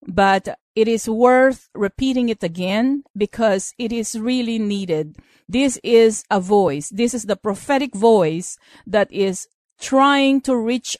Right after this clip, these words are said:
out to people and have a change of heart and to trust God before it's too late. So this is an example.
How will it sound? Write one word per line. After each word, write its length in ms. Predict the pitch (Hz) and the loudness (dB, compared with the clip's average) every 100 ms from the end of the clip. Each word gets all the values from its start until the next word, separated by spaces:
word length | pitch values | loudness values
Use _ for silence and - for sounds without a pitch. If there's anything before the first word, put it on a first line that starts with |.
| - | -2
out 360 | 208 190 165 - | 0 0 0 -6
to 100 | - | -12
people 680 | - 196 - 180 160 156 - _ _ | -12 -10 -2 -2 -2 -6 -12 _ _
and 160 | 185 196 | -6 -2
have 180 | 214 202 | 0 0
a 60 | |
change 360 | - 240 247 - | -2 -2 -2 -4
of 120 | 214 | -8
heart 500 | - 226 214 165 - - | -8 0 2 2 -2 -6
and 160 | 175 | -6
to 80 | 175 | -6
trust 520 | - - 202 196 - | -10 -4 -4 -4 -6
God 360 | 180 165 135 - _ 180 | -2 -2 -2 -8 _ -6
before 320 | 180 208 175 | -6 -2 -2
it's 180 | 160 - | -4 -8
too 160 | 185 | -8
late. 480 | 170 147 131 _ - _ _ _ _ _ _ _ - | -6 -8 -12 _ -20 _ _ _ _ _ _ _ -10
So 180 | 202 | -6
this 300 | 185 233 285 | -4 -2 -2
is 140 | 311 285 | -2 -4
an 60 | 294 | -4
example. 800 | 214 190 190 180 175 208 294 | -6 -2 -2 -2 -4 -4 -6